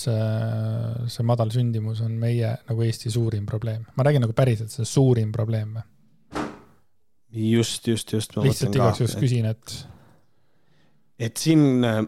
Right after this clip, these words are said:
Speaker 2: <clears throat>
Speaker 1: Aga
Speaker 2: et
Speaker 1: tema on
Speaker 2: kas
Speaker 1: oma
Speaker 2: see
Speaker 1: töö
Speaker 2: on
Speaker 1: selles
Speaker 2: kõige
Speaker 1: mõttes ära
Speaker 2: suurem?
Speaker 1: teinud, ta ei ole küll sünnitanud kolme last, aga tal on kuus last.
Speaker 2: Just, just. Ja noh, meestel on üldse lihtsam, et, äh, et kogu see narratiiv, et naine otsustab, äh, ainult laste saamise üle ja seda, et, äh, meestel on lihtsalt lebo,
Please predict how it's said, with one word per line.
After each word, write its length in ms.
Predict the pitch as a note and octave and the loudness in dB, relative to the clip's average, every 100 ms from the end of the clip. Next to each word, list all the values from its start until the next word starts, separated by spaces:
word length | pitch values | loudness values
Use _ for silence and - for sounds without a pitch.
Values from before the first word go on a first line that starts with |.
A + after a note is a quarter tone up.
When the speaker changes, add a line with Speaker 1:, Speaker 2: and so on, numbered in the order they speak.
| - F#3+ F3+ | 2 4 4
Speaker 2:
<clears throat> 400 | C#3+ - _ C3+ | 2 -2 _ 0
Speaker 1:
Aga 80 | |
Speaker 2:
et 80 | C3+ A3 | 2 4
Speaker 1:
tema 180 | A#3 C#3 | 6 8
on 80 | |
Speaker 2:
kas 80 | C#3 | 8
Speaker 1:
oma 140 | D#3 B2+ | 8 8
Speaker 2:
see 80 | |
Speaker 1:
töö 80 | F#3+ | 8
Speaker 2:
on 60 | D#3 | 8
Speaker 1:
selles 160 | D#3+ D3+ | 8 8
Speaker 2:
kõige 140 | B2 | 8
Speaker 1:
mõttes 100 | C#3 | 6
ära 160 | C#3 E3 | 6 6
Speaker 2:
suurem? 100 | C3+ | 6
Speaker 1:
teinud, 260 | C3 A#2 - | 4 4 4
ta 120 | D3 | 4
ei 80 | D3 | 4
ole 100 | C3 | 4
küll 120 | A#2+ F#3+ | 2 4
sünnitanud 400 | F3 - A#2+ - | 2 2 -2 2
kolme 300 | B2 A#2 A2+ | 2 4 2
last, 260 | A2+ A#2+ | 0 -2
aga 120 | A2+ A#2 | 0 0
tal 80 | A2 | -2
on 20 | - | -2
kuus 240 | D#3 A#2+ - | 0 0 0
last. 260 | - - - _ _ - E2+ - _ - - - | -10 -10 -16 _ _ -18 -18 -18 _ -20 -20 -6
Speaker 2:
Just, 300 | B2 G#2 - - | -4 -4 -8 -6
just. 300 | G#2 - - - _ - - | -4 -4 -10 -20 _ -4 0
Ja 60 | F#3 | 4
noh, 80 | |
meestel 400 | F3 A3+ - B2 | 4 2 -2 0
on 80 | A#2 | 2
üldse 300 | D3+ - B2 | 2 2 2
lihtsam, 400 | B2+ C#3+ - F#2 | 2 0 -4 -6
et, 240 | - _ A2 | -8 _ -2
äh, 960 | G#2+ G#2 G#2 G2+ G2+ G2 F#2+ F#2 B2 - B2 | 0 0 0 0 0 -2 -4 -4 -6 -4 -6
et 220 | A2+ - - | -6 -14 -4
kogu 240 | D3 C#3 B2 | -2 0 2
see 80 | B2+ | 2
narratiiv, 420 | D3 C3+ - G#2 | 2 0 -2 -6
et 80 | G2 | -2
naine 320 | B2+ D#3 A#2 | 0 2 2
otsustab, 560 | A2 - F#2+ - - E2+ | 0 -4 -8 -8 -10 -10
äh, 280 | F2 F#2 F#2+ | -6 -4 -4
ainult 220 | F2+ - | -6 -6
laste 220 | G2 - | -6 -6
saamise 360 | G2 F#2 F#2 F#2+ | -6 -6 -6 -8
üle 160 | F2+ F#2+ | -8 -6
ja 120 | F#2+ | -6
seda, 220 | G2 F#2+ F#2+ - - - - - - | -4 -6 -6 -16 -20 -20 -20 -20 -6
et, 420 | G#2 G2 _ - | -4 -4 _ -6
äh, 140 | G#2 G2+ | -4 0
meestel 500 | A#2 E3 - A#2 G#2+ | 2 0 0 0 0
on 140 | G#2 B2 | 0 2
lihtsalt 300 | C3+ - G2 | 0 -2 -2
lebo, 220 | A#2+ A2+ | -2 0